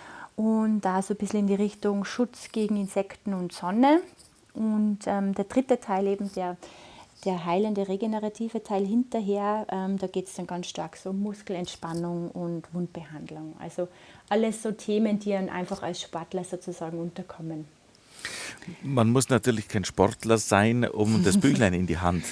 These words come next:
Speaker 2: zu nehmen, möchte ich
Speaker 1: Mhm,
Speaker 2: sagen.
Speaker 1: ganz
Speaker 2: A-,
Speaker 1: genau.
Speaker 2: andererseits zielt es schon auch darauf ab oder hat es ein bisschen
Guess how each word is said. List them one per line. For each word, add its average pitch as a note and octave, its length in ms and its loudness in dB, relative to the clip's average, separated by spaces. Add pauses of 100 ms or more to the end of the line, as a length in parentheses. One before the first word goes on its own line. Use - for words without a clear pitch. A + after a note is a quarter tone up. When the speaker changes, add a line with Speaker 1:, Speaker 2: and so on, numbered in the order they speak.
Speaker 2:
zu - 120 4
nehmen, F2+ 380 6
möchte D#2+ 260 -4
ich - 80 -10
Speaker 1:
Mhm, - 0 -
Speaker 2:
sagen. D#2+ 480 6 (360)
Speaker 1:
ganz F3+ 280 2
Speaker 2:
A-, - 20 -4
Speaker 1:
genau. F#3 320 -8
Speaker 2:
andererseits B2 640 4
zielt C3+ 260 0
es A#2 140 2
schon B2 220 2
auch - 160 2
darauf G2+ 260 6
ab - 220 0
oder A2 200 4
hat G#2+ 180 4
es A2 140 0
ein G#2 100 4
bisschen G2+ 360 2